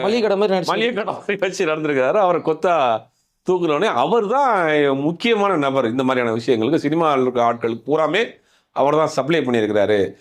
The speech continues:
Speaker 2: அப்பனா போலீஸ் எந்த அளவுக்கு இந்த விஷயத்துல டீப்பா இருக்குது. அருண் அவர்கள் வந்த பிறகு இந்த மாதிரியான விஷயத்தை, இப்ப சாதாரண நீங்க, அஹ், ம-, மது அருந்தரக்கூடியவர்களுக்கு வந்து நீங்க ஆ-, ஆ-, ஹாஸ்பிட்டல்ல கூட்டு போவாங்க,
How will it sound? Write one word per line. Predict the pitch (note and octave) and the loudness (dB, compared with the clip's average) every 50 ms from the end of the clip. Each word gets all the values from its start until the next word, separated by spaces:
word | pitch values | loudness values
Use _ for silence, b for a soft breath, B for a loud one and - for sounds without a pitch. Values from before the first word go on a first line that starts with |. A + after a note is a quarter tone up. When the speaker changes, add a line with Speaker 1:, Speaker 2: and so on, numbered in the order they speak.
| B B B B | B B B B
Speaker 2:
அப்பனா | B - - C3 B2 C#3 D#3 D#3 - | B -2 0 0 0 0 -2 -2 0
போலீஸ் | F3+ G#3+ C4 C#4 B3 G#3 - - - - - - | 0 2 2 2 2 0 -2 -6 -10 -10 -6 -4
எந்த | D#3 E3 G3+ A#3 A3+ A3 | -2 0 2 2 2 4
அளவுக்கு | G3+ G3+ G#3 A3 A3+ G#3+ A#3 A3 A3+ A#3 A3+ A#3 | 4 4 4 2 2 2 2 4 4 4 2 0
இந்த | E3+ D#3+ D3 | 0 0 0
விஷயத்துல | C#3 C#3+ D3 F3 D#3+ D3+ D3 D3 D#3 F#3+ B3 B3+ - b b b b b b b b A#2+ C#3 | 2 2 2 0 0 0 0 0 2 2 0 -2 -6 b b b b b b b b -4 -2
டீப்பா | A3 A#3+ C4 B3 A3 F3+ D#3 | 0 0 0 2 2 2 2
இருக்குது. | C#3+ B2+ B2 A2+ | 2 2 2 2
அருண் | A2+ C3+ F3 G#3+ A#3 G#3+ G3 | 2 2 2 2 2 2 2
அவர்கள் | F3 D#3+ D#3 C#3+ | 2 2 2 2
வந்த | C3 B2 B2 A#2+ G#2+ | 2 2 0 0 0
பிறகு | A2 G#2+ G2+ F#2+ G2 A2 C3 D#3 F3 F#3 F3 F3+ B B B B B B | 0 0 0 2 2 2 2 2 2 0 -2 -4 B B B B B B
இந்த | B D#3+ F#3+ G3+ | B 2 2 4
மாதிரியான | F#3+ F#3 F#3 F3+ F3 E3+ D#3+ | 4 2 2 2 2 2 0
விஷயத்தை, | E3 D#3+ - G#3 G3+ F#3+ F#3 F3 E3 D#3 | 0 0 0 0 2 2 2 2 2 2
இப்ப | C#3 - A#2 G2+ | 0 0 -2 -2
சாதாரண | G#2 - A2+ B2+ D3 D#3 D#3 E3 E3+ F3 F3+ F3+ F3+ F3 F3 E3+ E3 D#3+ D#3 | -2 0 0 2 2 2 2 2 2 2 2 2 2 2 0 0 0 0 0
நீங்க, | D#3 D#3 D#3 D3+ D3+ D3 D3 C#3+ C#3 B2+ - B B B B B B B | 0 0 0 2 2 2 2 2 0 0 -2 B B B B B B B
அஹ், | D#3+ | 0
ம-, | D#3 D3+ D3 C#3+ D3 D3+ C#3 | 2 2 2 2 0 0 0
மது | C#3 C#3+ E3 E3 | 0 0 2 2
அருந்தரக்கூடியவர்களுக்கு | D#3 D3+ C#3+ D3 D3 C#3 C3+ C3+ C#3 C3+ C3+ B2+ B2+ C3 A#2+ A#2 A#2 B2+ B2 | 0 0 0 0 0 0 -2 0 0 2 2 4 4 2 2 0 2 2 2
வந்து | A#2+ B2+ D#3 | 2 2 0
நீங்க | F3 F3 E3 D3 C3+ C3+ C3 B2+ B2+ | 0 0 0 0 2 2 2 2 2
ஆ-, | B2+ C3+ D3 D3+ C#3+ B2 | 2 2 0 0 0 0
ஆ-, | C#3+ D#3+ D3+ D#3 | 0 0 0 -2
ஹாஸ்பிட்டல்ல | D#3 - E3 C#3 C3 | -2 -4 -4 -2 -2
கூட்டு | B2+ C3+ B2 A2+ A#2 | -2 -2 -2 -2 -2
போவாங்க, | A2+ G#2+ F#2 - | -2 -2 -6 -10